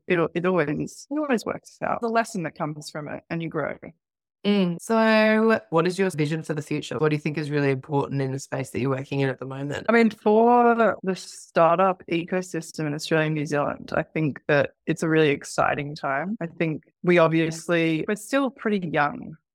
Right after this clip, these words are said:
Speaker 1: as a, as an ecosystem. And I think that there's a lot of growing pains that come with that. And I think, you know, one of them being the conversations that have been happening in the, the broader ecosystem about, you know,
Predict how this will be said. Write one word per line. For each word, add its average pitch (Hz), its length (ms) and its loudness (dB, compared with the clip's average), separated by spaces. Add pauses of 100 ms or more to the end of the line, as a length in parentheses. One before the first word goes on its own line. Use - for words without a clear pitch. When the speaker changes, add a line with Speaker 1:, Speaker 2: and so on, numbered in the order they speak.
(360)
Speaker 1:
as 160 160 -4
a, 147 240 -2
as 151 160 -4
an 143 80 -8
ecosystem. - 720 -12 (140)
And 165 120 4
I 165 60 4
think 175 220 -4
that 170 140 -6
there's 165 240 0
a 170 40 -4
lot 165 140 2
of 156 120 -6
growing 151 420 -2
pains 147 360 -10
that 143 160 -10
come 151 260 -2
with 151 220 -4
that. 151 360 2
And 156 120 0
I 151 60 0
think, 151 280 -6 (140)
you 160 100 0
know, 151 240 2 (240)
one 156 220 4
of 147 160 -2
them 143 160 -4
being 147 440 -2
the 170 80 -2
conversations 160 680 -2
that 156 60 2
have 156 100 0
been 151 120 -2 (280)
happening 180 480 -4 (520)
in 175 120 2
the, 156 140 4 (220)
the 165 80 0
broader 151 340 0
ecosystem - 720 -8
about, - 320 0 (100)
you 160 80 -6
know, 160 180 -4